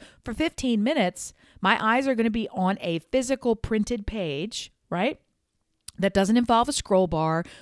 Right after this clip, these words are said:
or click this flashing button or closed captions on the T V or any of this other stuff. And it's, it's hard to do.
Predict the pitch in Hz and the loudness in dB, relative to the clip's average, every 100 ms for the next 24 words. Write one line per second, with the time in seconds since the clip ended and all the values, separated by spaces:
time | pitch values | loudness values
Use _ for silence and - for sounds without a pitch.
0 | - 185 180 - 214 220 220 - 175 190 | 0 2 2 -2 -4 -4 -6 -2 -2 -2
1 | 262 233 156 - 151 170 - - 175 180 | -4 -2 -4 -4 -6 -6 -8 -8 -2 -2
2 | - 180 208 240 233 - 262 240 214 220 | 0 -2 -2 -2 -2 -2 -4 0 2 2
3 | 208 233 - 262 233 160 143 143 - - | 2 0 0 -8 -2 -2 -2 -6 -10 -10
4 | - 160 202 233 220 202 196 196 - 302 | -4 0 2 4 2 0 0 -2 0 -2
5 | 269 - 190 - - - - 370 - 392 | 0 -2 -4 -4 -10 -8 -6 -4 -2 -4
6 | 381 _ - 254 508 415 | -4 _ -4 2 2 2